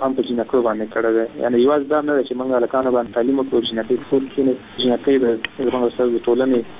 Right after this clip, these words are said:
اه، پنځوس فیصده یا نیمایي نفوس تشکیلوي. نو که چېرته موږ نیمایي نفوس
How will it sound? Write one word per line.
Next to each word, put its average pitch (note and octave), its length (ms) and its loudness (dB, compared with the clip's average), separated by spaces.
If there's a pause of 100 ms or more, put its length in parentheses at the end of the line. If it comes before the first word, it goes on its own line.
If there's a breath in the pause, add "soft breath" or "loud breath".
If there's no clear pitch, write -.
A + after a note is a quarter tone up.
(140)
اه، A#2+ 140 -2 (100)
پنځوس A#2+ 360 0 (280)
فیصده A#2 340 2
یا A#2 140 4
نیمایي A2+ 420 0 (460 loud breath)
نفوس B2 300 0
تشکیلوي. A#2 340 0
نو A#2 80 0
که A2 140 -12
چېرته C3 220 0
موږ C3 120 0
نیمایي C3 360 2 (340)
نفوس C3 320 0